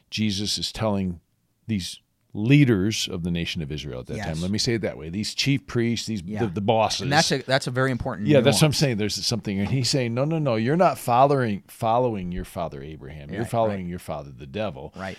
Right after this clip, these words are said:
Speaker 1: because you're rejecting me."
Speaker 2: Yeah.
Speaker 1: And yet,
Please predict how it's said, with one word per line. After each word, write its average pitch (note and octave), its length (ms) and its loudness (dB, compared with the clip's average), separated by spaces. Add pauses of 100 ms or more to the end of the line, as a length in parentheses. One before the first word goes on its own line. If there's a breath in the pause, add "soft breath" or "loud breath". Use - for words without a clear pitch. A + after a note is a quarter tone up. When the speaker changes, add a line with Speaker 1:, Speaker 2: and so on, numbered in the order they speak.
(100)
Speaker 1:
because E3+ 300 2
you're C#3+ 140 4
rejecting G#2+ 800 0 (200)
me." C3 380 -4 (220)
Speaker 2:
Yeah. G#3+ 280 -4 (1000 soft breath)
Speaker 1:
And C#3+ 180 2
yet, D#3 640 8